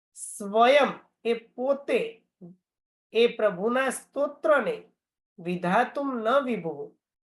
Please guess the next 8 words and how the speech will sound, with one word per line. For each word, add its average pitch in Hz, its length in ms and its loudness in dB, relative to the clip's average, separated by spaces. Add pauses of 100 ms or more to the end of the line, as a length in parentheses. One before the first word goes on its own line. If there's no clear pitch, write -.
(260)
કરવાને 240 560 4
માટે 202 480 2
સમર્થ 233 500 -8
નથી. 196 600 -6 (1800)
એવા 226 260 6
પરમાત્માને 233 840 2
નમસ્કાર 220 720 -2
કરીને 208 680 -4